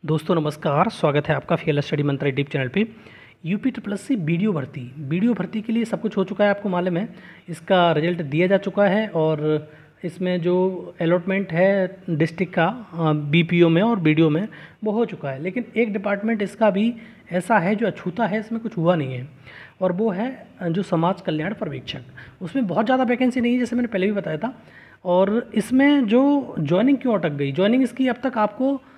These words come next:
लगभग ये मान लेता हूँ बहुत जल्दी ज्वाइनिंग हो रही थी इसकी, लेकिन इस डिपार्टमेंट के चक्कर में, जो डिपार्टमेंट की भर्ती है आपकी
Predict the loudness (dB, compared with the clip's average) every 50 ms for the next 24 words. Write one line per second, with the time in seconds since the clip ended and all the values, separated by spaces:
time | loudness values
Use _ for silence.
0 | -20 _ _ -6 -4 -2 -2 -2 -2 -2 -2 -2 -2 -4 -4 -4 -4 -4 -4 -4
1 | -4 -4 -4 -2 -2 -2 -2 0 0 0 0 0 -2 -2 -2 -4 -4 -6 -6 -10
2 | -12 -12 -14 -16 -16 -16 -18 -20 -20 -20 -20 _ _ -6 -4 -4 -2 0 0 0
3 | -2 -4 -4 -2 -2 -2 0 0 0 0 0 -2 -4 -4 -2 0 0 2 2 2
4 | 2 0 0 -2 -2 -2 -4 -4 -4 -4 -2 0 0 0 2 0 0 -2 -2 0
5 | 0 2 0 2 0 -2 -4 -2 -4 -4 -4 -4 -4 -4 -2 0 0 2 0 -2
6 | -2 -4 -4 -4 -4